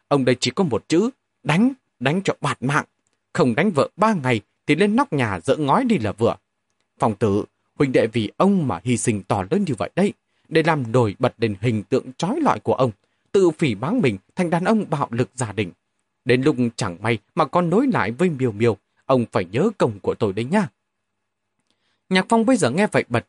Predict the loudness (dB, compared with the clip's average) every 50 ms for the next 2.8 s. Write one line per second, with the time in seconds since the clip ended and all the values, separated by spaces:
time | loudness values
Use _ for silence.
0 | _ -2 0 2 2 2 0 -2 -2 -2 0 0 0 -2 -2 -2 -4 -6 -6 -6
1 | -8 -8 -8 -8 -6 -2 -2 -2 -2 -2 _ _ _ -2 -2 -2 0 -2 -4 -4
2 | _ -2 -2 -2 0 -2 -4 -6 -4 -6 -12 -8 _ -2 -2 -2